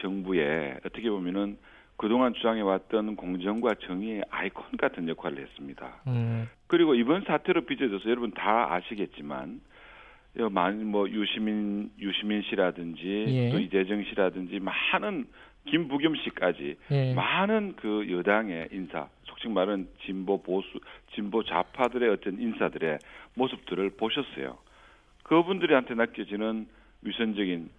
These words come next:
Speaker 1: 또는 어떻게 보면은 그분들의 어떤 반칙과 특권,
Speaker 2: 네.
Speaker 1: 불법적인 면 이런 것들이 어떻게 보면은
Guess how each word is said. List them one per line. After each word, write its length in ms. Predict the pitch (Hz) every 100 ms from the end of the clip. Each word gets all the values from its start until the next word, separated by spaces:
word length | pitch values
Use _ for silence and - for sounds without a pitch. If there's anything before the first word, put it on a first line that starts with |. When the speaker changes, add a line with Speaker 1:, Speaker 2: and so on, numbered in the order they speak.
| -
Speaker 1:
또는 200 | 104 104
어떻게 300 | 98 - 104
보면은 420 | 92 90 92 90
그분들의 440 | - 90 98 90 85
어떤 220 | - -
반칙과 480 | 76 78 - - 87 -
특권, 520 | - - 107 110 110
Speaker 2:
네. 320 | 143 131 131 233
Speaker 1:
불법적인 640 | 104 113 101 - 90 87
면 300 | 87 113 254 - - _ -
이런 240 | 220 233
것들이 440 | 180 - 95 98
어떻게 280 | 87 - 135
보면은 380 | 110 95 104 117